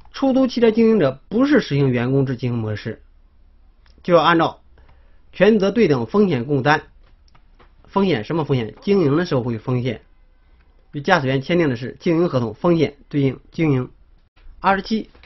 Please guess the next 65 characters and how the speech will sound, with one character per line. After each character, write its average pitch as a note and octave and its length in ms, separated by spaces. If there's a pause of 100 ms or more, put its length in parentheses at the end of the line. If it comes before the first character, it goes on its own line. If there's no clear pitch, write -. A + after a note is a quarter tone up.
(100)
网 E3 260
约 G#3 120
车 G#3+ 100
平 G3+ 140
台 F#3+ 80
公 F3+ 160
司， F#3 160
比 - 120
如 A#2+ 80
说 C3 140
滴 D3 160
滴 D#3 140
这 D#3+ 80
样， B2 240
暂 F3 200
停 D#3+ 200
或 E3 80
者 C#3 80
终 F3+ 180
止 D3 60
运 D#3 120
营， C#3 160
应 E3 120
当 F3+ 160
提 G3 120
前 D#3 200
三 F#3+ 200
十 E3 120
日 E3+ 180
向 C#3+ 300 (600)
这 D3+ 100
个 C#3+ 40
部 E3+ 120
门 D3 240 (100)
书 - 160
面 D#3+ 140
报 D#3+ 120
告， D3+ 180
说 E3+ 120
明 E3 100
情 D3 120
况， D#3 240
并 D3 160
通 F#3 180
告， F#3 240
通 G3+ 140
告 F#3+ 100
谁 B2+ 180
呢？ D3+ 140
通 - 160
告 D#3+ 80
的 C3+ 100
是 A#2 320
提 - 120
供 E3+ 140
服 D#3 180
务 E3 40
的 C3 120
车 - 140
辆 D#3+ 120
所 F3 160
有 D#3 80
人， B2 320 (140)
还 - 180
有 A#2 160